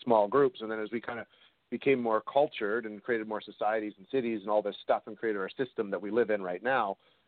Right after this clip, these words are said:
we just don't use it as much because of all the noise that we've created around us,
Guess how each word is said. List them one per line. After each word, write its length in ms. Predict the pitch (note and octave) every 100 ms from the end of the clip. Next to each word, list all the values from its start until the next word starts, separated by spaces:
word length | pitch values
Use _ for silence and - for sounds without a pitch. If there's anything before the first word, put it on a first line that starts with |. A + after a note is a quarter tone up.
| _
we 140 | C#3+ C3+
just 120 | C3
don't 140 | C3
use 200 | B2 D3+
it 100 | B2
as 140 | G#2 G2
much 340 | F#2 F2 - - _ _ _ _
because 400 | C#3+ - B2 A2+ -
of 120 | C3
all 120 | B2
the 80 | A2+
noise 300 | B2+ A2+ F2 _ _
that 100 | G#2+
we've 180 | G2+ G#2
created 280 | - G#2+ F#2+
around 300 | G2+ G#2+ A2+
us, 100 | F#2